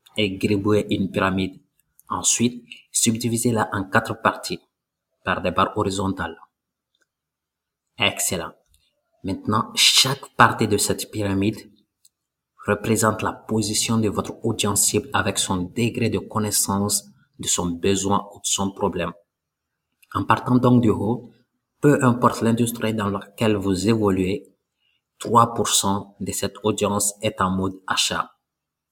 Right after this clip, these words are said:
Ce qui fait de ces trois pour cent l'audience la plus attractive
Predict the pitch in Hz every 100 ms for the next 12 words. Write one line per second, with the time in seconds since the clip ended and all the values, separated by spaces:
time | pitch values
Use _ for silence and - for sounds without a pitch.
0 | _ _ _ - - 104 - 101 95 -
1 | 101 - 87 - 104 107 - 92 - -
2 | 90 - _ _ _ _ _ _ _ 110
3 | 104 101 107 107 - 92 - - - 113
4 | - 110 - - 104 95